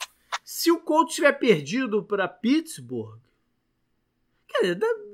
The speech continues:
das duas situações eles vão tá motivados pra ganhar, né?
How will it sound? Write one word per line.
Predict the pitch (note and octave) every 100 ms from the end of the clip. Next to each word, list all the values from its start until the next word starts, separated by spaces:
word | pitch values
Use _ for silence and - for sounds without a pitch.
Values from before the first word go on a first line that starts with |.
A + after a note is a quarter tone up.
| D#4+
das | D#4+ A3+
duas | - C4
situações | - - A3 - C4 D#4 C#4
eles | G#3+ F3
vão | G3+
tá | G3 G3+
motivados | G3 G3 D3 F3 D3+ C#3+
pra | D#3+
ganhar, | D3 D3+ C3 G2+ G#2+ C3
né? | D3 C4